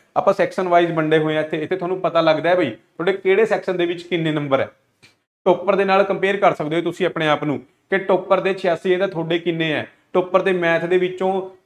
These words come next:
ਵੀਹ ਦੇ ਵਿੱਚੋਂ ਵੀਹ ਨੰਬਰ ਹੈ, ਤੁਹਾਡੇ ਮੈਥ ਦੇ ਵਿੱਚੋਂ ਵੀਹ ਦੇ ਵਿੱਚੋਂ ਸਤਾਰਾਂ ਨੰਬਰ ਹੈ, ਤੁਸੀਂ ਟੌਪਰ ਤੋਂ ਤਿੰਨ ਨੰਬਰ ਪਿੱਛੇ ਹੋ। ਇੱਦਾਂ ਕਰਕੇ ਹਰ ਪੋਰਸ਼ਨ ਦੇ ਵਿੱਚ ਤੁਸੀਂ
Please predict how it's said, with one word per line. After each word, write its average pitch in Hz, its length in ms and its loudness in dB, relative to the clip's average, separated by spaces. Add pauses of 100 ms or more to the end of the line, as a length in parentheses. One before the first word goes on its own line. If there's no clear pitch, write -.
ਵੀਹ 170 200 -2
ਦੇ 220 100 0
ਵਿੱਚੋਂ 202 280 -4
ਵੀਹ 165 260 -4
ਨੰਬਰ 170 280 -2
ਹੈ, 180 80 2
ਤੁਹਾਡੇ 175 240 -4
ਮੈਥ 170 260 -2
ਦੇ 170 120 -2
ਵਿੱਚੋਂ 175 260 -4
ਵੀਹ 170 200 -6
ਦੇ 190 120 4
ਵਿੱਚੋਂ 180 300 -4 (280)
ਸਤਾਰਾਂ 165 380 6
ਨੰਬਰ 156 300 2
ਹੈ, 120 120 0 (200)
ਤੁਸੀਂ 170 220 -2
ਟੌਪਰ 170 340 0
ਤੋਂ 180 100 -4
ਤਿੰਨ 180 160 -4
ਨੰਬਰ 165 240 -2
ਪਿੱਛੇ 160 340 -4
ਹੋ। 143 120 0 (280)
ਇੱਦਾਂ 170 260 0
ਕਰਕੇ 180 320 4
ਹਰ 175 220 6
ਪੋਰਸ਼ਨ 190 360 2
ਦੇ 185 80 2
ਵਿੱਚ 185 120 -4
ਤੁਸੀਂ 190 280 -6